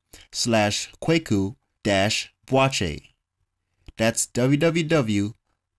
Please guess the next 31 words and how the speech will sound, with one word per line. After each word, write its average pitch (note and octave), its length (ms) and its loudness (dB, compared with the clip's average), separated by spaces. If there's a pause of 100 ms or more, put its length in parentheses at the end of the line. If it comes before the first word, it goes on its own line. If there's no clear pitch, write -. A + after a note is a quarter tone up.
dot G2+ 320 0
blog A#2 320 2
talk D#3+ 320 -2
radio A2+ 480 0
dot A#2 300 -2
com F#2 420 -4 (220)
slash F#2+ 580 -2 (320)
k C3+ 240 2
w C#3 500 0
a C3+ 160 2
k D#3+ 220 0
u G2 440 0 (260)
dash G2 500 0 (360)
b D3+ 300 2
o D#3 260 2
a G#2 300 0
c - 400 0
h C3+ 320 -2
i G2 260 0
e. F#2+ 340 -4 (580)
If C3 180 2
you're G3 160 4
in F#3+ 80 4
Europe, B2 460 4 (520)
join E3 240 4
us A3+ 160 0
on F#3+ 100 2
our D3 100 4
prayer E3+ 320 2
line G#2 320 4
live G#2+ 400 2